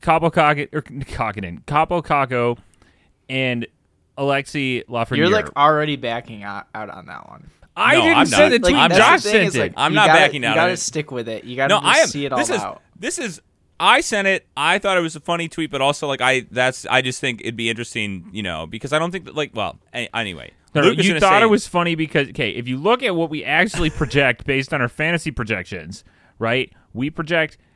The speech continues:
Speaker 1: Alexi Lafreniere to have nineteen goals and Capo Kakko to have sixteen. So that would be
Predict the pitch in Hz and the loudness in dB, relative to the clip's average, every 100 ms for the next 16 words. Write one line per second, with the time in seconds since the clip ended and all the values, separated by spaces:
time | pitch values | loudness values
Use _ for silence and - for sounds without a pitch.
0 | _ _ - 131 147 170 151 147 156 135 | _ _ -4 -2 0 0 0 0 -4 -2
1 | 135 123 123 107 113 135 170 160 139 123 | -2 -2 -4 -4 -4 -4 -4 0 2 2
2 | 120 113 - _ - - 135 135 147 147 | 2 -2 -14 _ -18 -6 -2 -2 0 0
3 | 131 131 123 110 - 98 - - - _ | 0 -2 -4 -6 -10 -12 -12 -20 -20 _
4 | _ _ _ - 131 139 143 135 127 120 | _ _ _ -10 -4 -2 0 0 0 -2